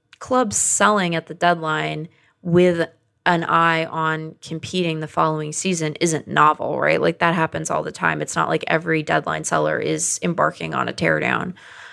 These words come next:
but it does feel, I think, different as a fan when there is a teardown very <laughs> recent in your rear view. It's like, I can still see the wreckage back there. Are we really embarking on that again? That's sort of a weird, um, mixed driving metaphor that I appreciate might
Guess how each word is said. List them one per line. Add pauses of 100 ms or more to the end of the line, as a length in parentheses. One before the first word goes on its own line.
(160)
but
it
does
feel,
I
think, (400)
different
as
a
fan
when
there
is (160)
a
teardown (180)
very
<laughs>
recent
in
your
rear
view.
It's
like,
I
can
still
see
the
wreckage
back
there. (340)
Are
we
really (320)
embarking
on
that
again?
That's
sort
of
a
weird,
um,
mixed
driving
metaphor
that
I
appreciate
might